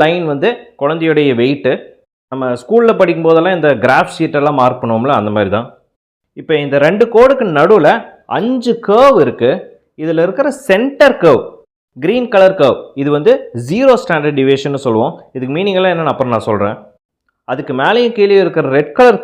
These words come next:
கர்வ் வந்து minus two and plus two standard deviation. அதுக்கும் மேலேயும் கீழே இருக்கிற கருப்பு கலர் கர்வ் வந்து minus three and plus three standard deviation. இப்ப ஒரு குழந்தையோடைய நார்மல் வெயிட் அப்படின்னு சொல்லணும்னா minus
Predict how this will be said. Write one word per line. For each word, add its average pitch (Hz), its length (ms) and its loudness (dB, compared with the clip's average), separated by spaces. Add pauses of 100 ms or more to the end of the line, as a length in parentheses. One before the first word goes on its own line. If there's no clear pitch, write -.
(120)
கர்வ் 170 300 6
வந்து 127 180 0 (560)
minus 240 400 -6
two 262 100 -4 (260)
and 220 120 -2 (160)
plus 185 260 0
two 214 140 2
standard 123 380 0
deviation. 107 400 -2 (500)
அதுக்கும் 277 420 -4
மேலேயும் 220 380 0
கீழே 208 260 4
இருக்கிற 175 220 0 (160)
கருப்பு 185 380 2
கலர் 180 280 4
கர்வ் 143 200 4
வந்து 151 160 0 (460)
minus 214 360 -6
three 277 220 -4
and 254 120 -6 (180)
plus 190 240 2
three 202 200 0
standard 123 340 0
deviation. 98 380 -6 (800)
இப்ப - 240 -2 (440)
ஒரு 139 120 0 (160)
குழந்தையோடைய 226 640 2 (340)
நார்மல் 185 580 2
வெயிட் 160 200 0 (100)
அப்படின்னு 147 300 -4
சொல்லணும்னா 117 320 -2 (480)
minus 220 340 -4